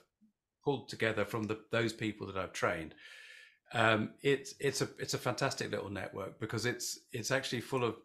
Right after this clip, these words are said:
uh, people <laughs> that really understand the basic modality and have gone through a process of realizing that, you know, they're not, they're not what they thought they were, and that the world is not what it seems. And when we start to play with those two aspects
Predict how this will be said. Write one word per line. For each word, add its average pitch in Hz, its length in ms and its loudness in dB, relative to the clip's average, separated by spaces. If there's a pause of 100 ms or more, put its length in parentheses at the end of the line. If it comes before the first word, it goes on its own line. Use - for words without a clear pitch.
(160)
uh, 107 180 -2
people 131 400 0
<laughs> - 20 2
that 147 140 4
really 160 240 8
understand 139 500 2
the 147 60 2
basic 139 420 2
modality 127 760 4 (360)
and 117 400 6
have 117 440 6 (400)
gone 143 280 8
through 135 240 6
a 113 40 6
process 117 540 4
of 104 180 -2
realizing 104 720 6
that, 107 200 2 (220)
you 107 80 -2
know, 104 100 4
they're 110 220 4
not, 110 300 2 (580)
they're 143 200 12
not 113 260 6
what 110 180 0
they 101 140 0
thought - 280 -2
they 90 120 -4
were, 110 240 -4 (320)
and 117 320 8
that - 260 -2
the 113 60 2
world 113 340 6
is 104 120 -2
not 110 180 2
what 110 120 2
it 110 120 -2
seems. - 440 -2 (420)
And 107 140 0
when 160 220 6
we 156 100 6
start - 380 4
to 113 80 -10
play 117 300 4
with 110 180 0
those 107 240 4
two 165 320 2
aspects - 640 -4